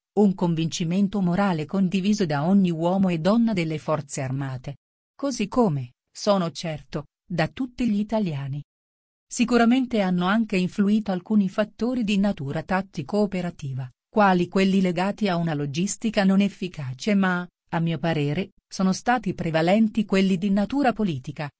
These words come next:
sociale e culturale che hanno portato al totale sfaldamento delle Forze Armate,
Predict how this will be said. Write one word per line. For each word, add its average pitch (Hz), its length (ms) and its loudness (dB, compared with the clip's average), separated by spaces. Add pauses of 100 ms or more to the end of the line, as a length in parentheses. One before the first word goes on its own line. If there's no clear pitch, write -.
sociale 202 600 -2
e 190 60 -2
culturale 208 720 0
che 165 140 -2
hanno 160 260 0
portato 214 560 -2
al 196 120 4
totale 214 480 0
sfaldamento 185 880 0
delle 151 280 -2
Forze 151 420 -4
Armate, 147 580 -4